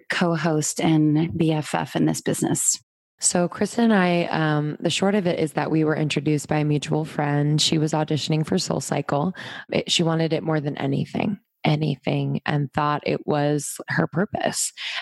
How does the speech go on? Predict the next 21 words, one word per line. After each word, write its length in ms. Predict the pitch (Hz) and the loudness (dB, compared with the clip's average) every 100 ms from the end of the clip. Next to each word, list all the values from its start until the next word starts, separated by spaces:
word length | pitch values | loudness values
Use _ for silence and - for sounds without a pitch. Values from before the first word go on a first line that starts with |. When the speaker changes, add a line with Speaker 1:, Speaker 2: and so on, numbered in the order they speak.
| - | -4
Speaker 2:
And 160 | 160 156 | -4 -4
so 220 | - 151 | 0 0
she 260 | 151 - 151 | 0 0 2
was 540 | 147 147 143 143 135 - - - - | 2 2 0 -2 -4 -8 -14 -12 -4
getting 320 | 147 147 143 | 0 0 2
voice 360 | 175 208 - | 2 2 0
lessons, 680 | 190 180 165 180 165 160 160 | 0 2 2 0 2 2 2
like 180 | 160 151 | 0 0
a, 240 | 147 143 139 | 0 -2 -2
like 180 | 156 143 | -2 0
a 80 | 139 | 0
vocal 340 | 160 165 165 | -2 0 -2
coach 500 | - 165 156 151 - - | 0 0 0 0 -6 -4
to 100 | 131 | -2
help 200 | 135 - | -2 -2
her 120 | 156 | -2
speak 380 | - - 156 - | -2 -2 -2 -2
on 100 | 147 | -2
the 180 | 143 143 | -2 0
microphone 640 | 147 170 175 - 165 156 | 0 0 -2 -2 -2 0
better, 420 | 160 156 151 151 | -2 -2 -4 -6